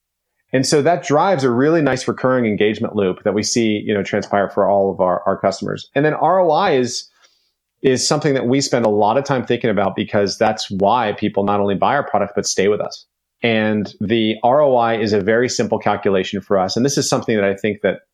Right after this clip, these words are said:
more of the industry is hungry for, which is let's not infer, let's not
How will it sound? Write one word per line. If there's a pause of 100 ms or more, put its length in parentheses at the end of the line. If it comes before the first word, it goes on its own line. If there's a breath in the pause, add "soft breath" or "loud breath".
(560)
more
of
the
industry
is
hungry
for, (120)
which
is (800)
let's
not
infer, (340)
let's
not